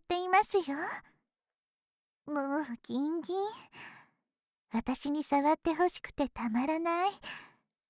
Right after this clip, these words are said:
そんな感じですね。じゃあ、触りますね。おじさまの、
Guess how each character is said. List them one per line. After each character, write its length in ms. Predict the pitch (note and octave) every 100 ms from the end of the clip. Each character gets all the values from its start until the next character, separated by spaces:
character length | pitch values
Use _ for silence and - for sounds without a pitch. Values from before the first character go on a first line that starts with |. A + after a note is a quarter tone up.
| _ _ -
そ 100 | A3
ん 80 | A#3+
な 120 | C#4
感 240 | - C#4+
じ 120 | D#4 E4
で 120 | F#4
す 140 | -
ね。 60 | D4 B3 D#4+ G4+ - _ _ _ _ _ _ _ _ _ _ _ _ _ _ -
じ 120 | B3+
ゃ 40 | F4+
あ、 0 | G4 F#4 D#4+ C#4+ - - - _ _ _ _ -
触 360 | - - D#4+ F4
り 140 | G4
ま 140 | G4+ G#4+
す 180 | - C#4+
ね。 140 | D4 G4+ - - - _ _ _ _ _ _ _ _ _ -
お 40 | B3 -
じ 160 | C4+
さ 200 | C#4 D4
ま 180 | D4 E4
の、 140 | E4